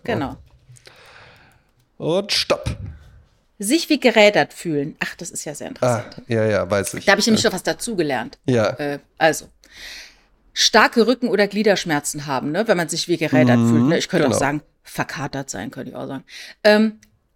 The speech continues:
Speaker 1: nach einer nicht erholsamen Nacht sagt man oft, man fühle sich wie gerädert. Die meisten wissen nicht, was Rädern war, sonst würden sie sicher erschrocken schweigen. Rädern, auch Radebrechen genannt,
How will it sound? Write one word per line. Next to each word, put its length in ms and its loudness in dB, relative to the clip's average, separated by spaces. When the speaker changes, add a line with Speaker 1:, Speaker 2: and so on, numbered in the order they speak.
Speaker 1:
nach 220 2
einer 200 6
nicht 240 2
erholsamen 560 2
Nacht 280 -2
sagt 220 -2
man 140 -4
oft, 260 -6
man 140 -8
fühle 320 -6
sich 200 -10
wie 80 -6
gerädert. 640 -2
Die 60 -2
meisten 400 0
wissen 240 0
nicht, 200 -4
was 240 -4
Rädern 360 -2
war, 300 -4
sonst 380 -8
würden 220 -2
sie 160 -2
sicher 280 -4
erschrocken 440 -4
schweigen. 460 -4
Rädern, 640 4
auch 280 0
Radebrechen 960 0
genannt, 420 -6